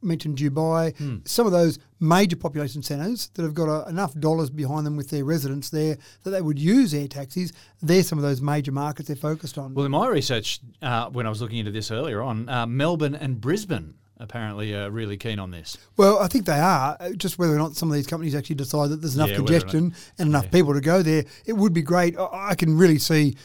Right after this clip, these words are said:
Speaker 1: the major capitals in Australia. So down the
Speaker 2: Mm.
Speaker 1: East Coast, Sydney, Melbourne, Brisbane, you might even get as far as Perth, for example. But I think they'll really focus on those cities that have got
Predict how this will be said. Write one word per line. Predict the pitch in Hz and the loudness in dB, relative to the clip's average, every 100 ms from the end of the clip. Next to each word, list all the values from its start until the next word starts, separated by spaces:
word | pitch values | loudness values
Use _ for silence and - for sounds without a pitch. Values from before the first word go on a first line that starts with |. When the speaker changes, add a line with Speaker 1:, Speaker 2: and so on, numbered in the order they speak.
| - _ - | -20 _ -4
Speaker 1:
the | 156 | 0
major | 156 160 165 131 | 2 4 4 4
capitals | 156 143 143 | 0 0 2
in | 208 | 2
Australia. | - 143 139 | 2 -2 -4
So | - 180 156 139 - _ - | 0 2 2 0 -8 _ -4
down | 156 135 | -2 0
the | |
Speaker 2:
Mm. | 151 | 0
Speaker 1:
East | 156 | 0
Coast, | - 165 147 | 2 2 2
Sydney, | - 175 151 147 | 2 0 2 2
Melbourne, | 151 151 143 | 2 2 2
Brisbane, | 156 156 156 165 135 - - - | 2 2 2 0 -2 -8 -10 -2
you | |
might | 151 151 | 2 4
even | 151 147 | 4 2
get | 151 | 0
as | 143 | 0
far | - 147 | 0 2
as | 143 | 0
Perth, | 131 160 165 156 | 2 6 6 4
for | 170 | -2
example. | 151 160 156 165 - - _ - | 0 0 0 -2 -2 -8 _ 0
But | 175 185 - 285 | 2 2 -4 -6
I | 151 | -6
think | 131 - 208 - | -4 0 0 -2
they'll | - 165 160 | -6 -2 2
really | 165 170 | 4 2
focus | 135 160 156 147 | 0 -4 -4 -6
on | 151 | -4
those | 151 147 - - | -2 -4 -6 -10
cities | - 175 139 135 | -6 -2 -2 -2
that | 135 139 | -4 -4
have | 135 | -2
got | 151 | -4